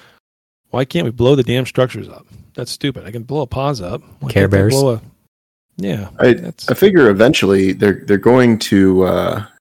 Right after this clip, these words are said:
Speaker 3: in order to introduce scarcity, they're probably gonna have to change that down the line, um, when they've got enough citadels, you know,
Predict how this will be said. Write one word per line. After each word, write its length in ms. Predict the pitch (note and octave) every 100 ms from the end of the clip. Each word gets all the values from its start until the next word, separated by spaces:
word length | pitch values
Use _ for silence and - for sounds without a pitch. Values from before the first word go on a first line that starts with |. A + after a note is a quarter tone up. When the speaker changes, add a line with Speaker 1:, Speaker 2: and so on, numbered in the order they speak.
| _ -
Speaker 3:
in 100 | G#2+
order 200 | A2+ A2
to 100 | G#2+
introduce 320 | G#2+ G2 F#2
scarcity, 420 | - G#2 G2+ F#2
they're 120 | F#2
probably 340 | F#2 G#2 G#2+ G2+
gonna 140 | G#2+
have 100 | F#2
to 60 | -
change 280 | - F#2+ F#2
that 200 | F#2 -
down 200 | F2+ F2+
the 80 | F#2
line, 440 | G2 - - G#2+ _ _ _ _ -
um, 480 | - E2 - - - -
when 140 | G#2
they've 160 | G2 F#2+
got 140 | G2+
enough 220 | G2 F#2+
citadels, 800 | - - - F#2+ F#2+ F#2+ F#2 - -
you 60 | G2+
know, 220 | F#2